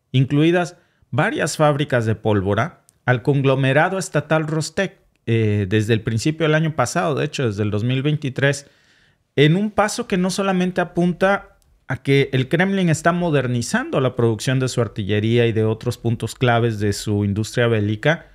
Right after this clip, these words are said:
como por ejemplo, eh, tanques de guerra, vehículos militares, sino que también está, eh, revelando el intento de optimizar su arsenal para el largo enfrentamiento en Ucrania. Es decir,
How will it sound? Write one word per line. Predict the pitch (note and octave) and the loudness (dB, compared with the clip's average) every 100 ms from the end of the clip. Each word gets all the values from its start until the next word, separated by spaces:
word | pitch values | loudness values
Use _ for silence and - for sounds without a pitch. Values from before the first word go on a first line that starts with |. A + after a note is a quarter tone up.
| _ _ | _ _
como | - A#2 A2 | -4 -2 0
por | A#2+ | 0
ejemplo, | A#2 B2+ A#2+ B2+ A#2+ A#2 A2+ - | 0 0 0 2 2 2 0 -4
eh, | |
tanques | G#2 A#2+ A#2+ B2 | -2 -2 -2 -2
de | G#2+ | 0
guerra, | G2+ G#2+ G#2+ D#3+ | 2 2 0 -2
vehículos | G#2 G2 A#2+ G#2+ | -2 -2 -2 0
militares, | G2+ G2 F2+ - A2 C#3 D#3+ - _ _ _ | 0 -2 -2 0 0 0 -8 -16 _ _ _
sino | D#3 E3+ | 2 2
que | E3 | 2
también | D#3+ E3+ F#3 A#3 | 0 0 -2 -4
está, | A3+ - F3+ F#3+ G3+ - | -8 -2 0 0 -2 -4
eh, | C3+ C3+ B2+ A#2+ A#2+ - | 0 2 2 2 0 -4
revelando | C3 C3+ C#3+ C3+ C3+ D#3+ F#3+ G3 | -2 0 2 2 2 2 0 -2
el | F3+ | -2
intento | D3 C#3+ D#3 D#3 E3 | -2 0 -2 0 0
de | D#3 | 0
optimizar | A2+ - A2+ A2+ - C#3+ D3 | -2 -2 -2 0 2 0 0
su | D#3+ | -2
arsenal | D3 - A#2 A2+ A#2 C#3 - _ _ _ | -2 -2 0 0 0 -2 -12 _ _ _
para | A2+ A#2 A2+ | -2 2 2
el | A2+ | 4
largo | C#3+ E3 D3+ | 2 2 -2
enfrentamiento | D3+ B2+ A#2 A2+ A2+ A2+ A2 G#2+ B2 B2+ - | -4 -2 -4 -2 0 0 -2 -2 -4 -4 -8
en | G#2+ G2+ | -4 -2
Ucrania. | G2+ - G#2 F#2 F2 F#2 | -2 0 0 0 -4 -6
Es | A2 G#2+ | -6 -4
decir, | A2 D3 D3 | 0 0 0